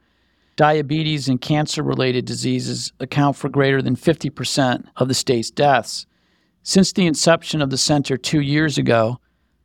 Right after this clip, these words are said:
the center has accepted more than six hundred referrals. I mean, that's just really incredible. Congratulations.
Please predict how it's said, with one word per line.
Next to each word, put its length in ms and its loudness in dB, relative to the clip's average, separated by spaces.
the 80 -6
center 340 4
has 180 2
accepted 540 0
more 180 4
than 140 0
six 320 -2
hundred 300 2
referrals. 640 2
I 20 -2
mean, 80 -2
that's 180 0
just 220 -4
really 340 4
incredible. 600 0
Congratulations. 920 -2